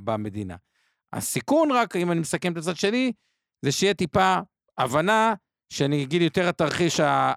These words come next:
הסיני או הרוסי, שכאילו ישראל תהפוך קצת גם בעיני המשקיעים, קצת יותר, אה,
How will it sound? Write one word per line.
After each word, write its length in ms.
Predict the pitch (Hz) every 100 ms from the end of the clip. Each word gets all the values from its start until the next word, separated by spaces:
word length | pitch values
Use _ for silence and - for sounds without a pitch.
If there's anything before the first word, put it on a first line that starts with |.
| -
הסיני 520 | - - 208 175 139
או 40 |
הרוסי, 520 | 123 120 143 - 240
שכאילו 340 | 175 165 156 151
ישראל 340 | 139 151 175
תהפוך 360 | 175 165 185 170
קצת 240 | - 156
גם 220 | 127 180
בעיני 420 | 170 170 180 165 151 _ _ _ _ _ -
המשקיעים, 560 | 135 147 143 208 226 175
קצת 220 | - 165
יותר, 340 | 170 185 175
אה, 540 | 156 151 147 143 139